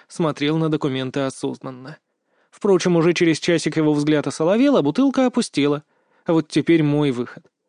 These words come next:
Бесшумно подобравшись к столу, я одним движением запрыгнул на него и, изобразив приступ любопытства, принялся всё обнюхивать. Что, если честно, делать было непросто. Вокруг ведь стоял тот ещё аромат спиртного, бьющего в нос,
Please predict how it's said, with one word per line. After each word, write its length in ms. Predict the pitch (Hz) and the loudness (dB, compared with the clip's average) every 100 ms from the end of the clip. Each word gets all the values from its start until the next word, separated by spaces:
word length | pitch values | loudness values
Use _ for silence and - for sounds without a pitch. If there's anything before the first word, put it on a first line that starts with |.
| _ _ _ | _ _ _
Бесшумно 640 | 151 160 - - 185 175 | -2 -2 -2 -2 0 0
подобравшись 580 | 170 165 160 165 - 165 | 2 2 2 2 0 -4
к 40 | - | -4
столу, 340 | - 160 170 | -2 2 2
я 180 | 165 147 | 2 2
одним 280 | 143 160 151 | 0 0 0
движением 520 | 143 147 156 143 143 | 0 0 0 -2 0
запрыгнул 480 | 151 151 151 147 139 | -2 -2 -2 -2 -4
на 60 | |
него 340 | 135 135 175 180 - _ - | -4 -2 -4 -4 -12 _ -4
и, 140 | 143 | -2
изобразив 480 | 147 156 170 175 196 | 0 0 0 0 -2
приступ 380 | 185 190 - 160 | -2 -2 -2 -2
любопытства, 640 | 156 147 214 220 - 98 - - _ | 0 0 -2 -4 -8 -16 -18 -20 _
принялся 480 | 202 185 160 - 147 | -2 0 0 -2 -4
всё 240 | - 139 | -2 -4
обнюхивать. 640 | 127 131 120 - - - _ _ _ _ | -4 -6 -10 -14 -16 -18 _ _ _ _
Что, 200 | - 302 | -4 2
если 240 | 302 247 | 4 4
честно, 320 | 226 226 - 220 | 2 0 0 0
делать 280 | 156 156 | 2 0
было 200 | 151 139 | 0 -2
непросто. 640 | 139 160 165 120 - - 170 _ _ _ | -2 -4 -8 -10 -12 -16 -18 _ _ _
Вокруг 440 | - 147 151 165 151 | -4 -4 0 -2 0
ведь 120 | 147 | -4
стоял 440 | - 147 147 147 | -2 0 2 0
тот 240 | 135 165 160 | -2 -4 -4
ещё 260 | - - | -6 -4
аромат 340 | 127 127 131 123 | -4 -4 -6 -10
спиртного, 540 | - 147 - 180 131 | -8 -10 -4 -2 -2
бьющего 480 | 120 127 127 - 131 | -4 -6 -6 -4 -4
в 80 | 151 | -2
нос, 300 | 165 - | -4 -8